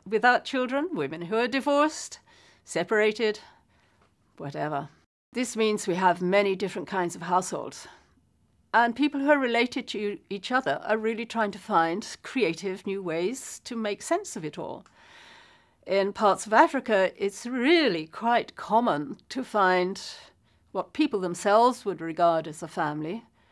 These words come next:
spread out over three or four different locations. So the children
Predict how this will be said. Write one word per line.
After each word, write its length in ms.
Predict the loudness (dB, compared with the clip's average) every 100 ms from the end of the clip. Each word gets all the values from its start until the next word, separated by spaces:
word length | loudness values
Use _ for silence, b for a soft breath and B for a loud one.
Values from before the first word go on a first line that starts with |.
| b b b b
spread 380 | -14 2 6 10
out 420 | 12 10 6 -2 -16 -20 _
over 200 | -8 -6
three 280 | -6 -4 -4
or 80 | -2
four 240 | -2 -2
different 340 | -2 -6 -8 -6
locations. 800 | -4 -4 -6 -6 -12 -16 -20 -20 _ _ _ b b b b b b
So 160 | _ -6
the 120 | -4
children 560 | 0 4 4 4 0